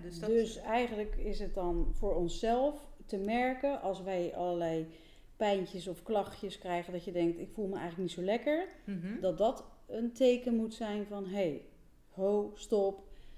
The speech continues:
Speaker 2: de rem erop."
Speaker 1: Ja. Ja,
Speaker 2: En daar
Speaker 1: precies.
Speaker 2: starten met, eh, af en toe, eh, pauze of ontspanning.
Speaker 1: Ja, precies.
Speaker 2: Maar goed.
Speaker 1: En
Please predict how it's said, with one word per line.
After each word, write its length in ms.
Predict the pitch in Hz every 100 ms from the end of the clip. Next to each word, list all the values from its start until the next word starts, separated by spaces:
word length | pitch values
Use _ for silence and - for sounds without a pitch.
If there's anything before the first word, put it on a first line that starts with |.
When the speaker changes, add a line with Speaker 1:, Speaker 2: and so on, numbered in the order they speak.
| - - -
Speaker 2:
de 140 | - 185
rem 300 | 208 233 226
erop." 200 | 202 196
Speaker 1:
Ja. 260 | 190 185 - - - - - -
Ja, 200 | 214 220 - - - -
Speaker 2:
En 220 | - 190
daar 240 | 190 185 185
Speaker 1:
precies. 160 | 185 -
Speaker 2:
starten 380 | 202 190 202 190
met, 300 | 190 180 -
eh, 460 | - 185 185 180 -
af 160 | 185
en 80 | 190
toe, 380 | 190 190 180 180
eh, 320 | 180 175 180
pauze 720 | 202 185 180 175 175 175 180 - - -
of 160 | - 180
ontspanning. 600 | 175 175 - 190 185 180
Speaker 1:
Ja, 140 | 180 180 - - -
precies. 580 | - 214 - 311 330 -
Speaker 2:
Maar 120 | 202
goed. 400 | 208 214 226 254
Speaker 1:
En 280 | - 233 226